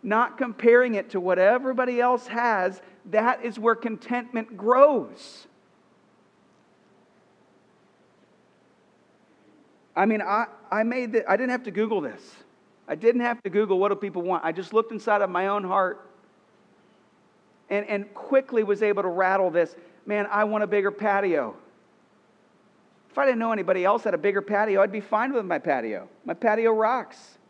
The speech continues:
But I've seen other patios, and I've coveted, and I want some other patios. I want kids that don't lose their coats everywhere we go. If I, if I knew every kid lost their coat, I'd love my ki-, I do love my kids, but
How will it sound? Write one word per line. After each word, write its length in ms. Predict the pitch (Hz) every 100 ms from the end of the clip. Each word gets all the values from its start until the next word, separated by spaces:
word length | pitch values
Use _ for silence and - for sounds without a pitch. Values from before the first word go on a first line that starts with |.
| _ _ _ _ _ _ -
But 80 | 196
I've 160 | 233
seen 180 | 220 247
other 200 | 226 254
patios, 600 | 233 185 147 127 127 165
and 80 | 190
I've 240 | 190 190
coveted, 680 | - 240 269 233 139 139 190 -
and 120 | 196 202
I 100 | 220
want 240 | 226 220
some 160 | 220 196
other 160 | 185
patios. 560 | 190 214 233 180 104 - - _
I 140 | - 247
want 320 | 269 262 -
kids 380 | 262 247 202 196
that 160 | 208
don't 220 | 214 226
lose 240 | 214 208 190
their 120 | 214
coats 520 | 214 - 247 254 - -
everywhere 380 | 202 214 202 196
we 100 | 190
go. 240 | 202 170 - - _ _ _ _ _ _ _ _ _ _ _ _ _ _ _ _ -
If 160 | 208 277
I, 100 | 285
if 100 | -
I 80 | 277
knew 180 | 294 254
every 280 | 233 370 254
kid 240 | 214 190
lost 260 | 180 175 175
their 120 | 165
coat, 280 | 185 202 240
I'd 140 | 254
love 200 | 262 311
my 160 | 254 147
ki-, 180 | - 143
I 140 | 127
do 140 | 147
love 200 | 160 135
my 120 | 120 117
kids, 380 | 131 107 101 -
but 160 | 135